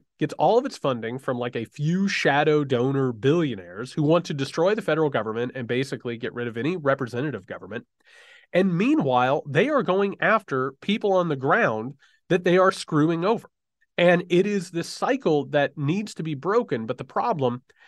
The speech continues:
is that nobody particularly wants to talk about the system being broken, because the people, the media, the political class, you name it, they're the ones profiting off of it.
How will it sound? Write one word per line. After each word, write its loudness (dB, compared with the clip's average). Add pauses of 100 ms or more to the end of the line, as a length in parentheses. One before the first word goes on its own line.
(280)
is -2
that 0
nobody 4
particularly -2
wants -2
to -8
talk 2
about -2
the -4
system -4
being -2
broken, 4 (520)
because 2
the 0
people, 0 (100)
the -10
media, 2
the -8
political -2
class, -8
you -4
name 0
it, -6 (360)
they're 6
the 6
ones 8
profiting 4
off 4
of -2
it. 2